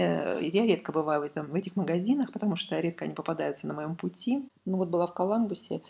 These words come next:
и как раз он там был. Мне понравились вот эти майки-алкоголички. Сейчас это модно, э, носить их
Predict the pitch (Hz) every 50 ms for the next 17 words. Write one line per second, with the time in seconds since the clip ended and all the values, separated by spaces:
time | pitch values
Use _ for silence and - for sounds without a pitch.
0 | - - _ _ _ 170 165 165 170 175 175 170 170 165 170 175 180 170 165 160
1 | 147 147 151 - - - - _ _ _ 165 170 175 180 190 202 202 - 190 185
2 | 185 185 175 165 185 196 - - 170 160 - 175 165 160 160 160 - 160 160 -
3 | 151 151 160 160 180 220 240 - - - - - - 160 160 156 - - - -
4 | - _ - 156 165 180 202 226 226 208 175 160 160 156 - - - - - -
5 | _ _ - 156 151 151 156 160 - 147 139 - 139 -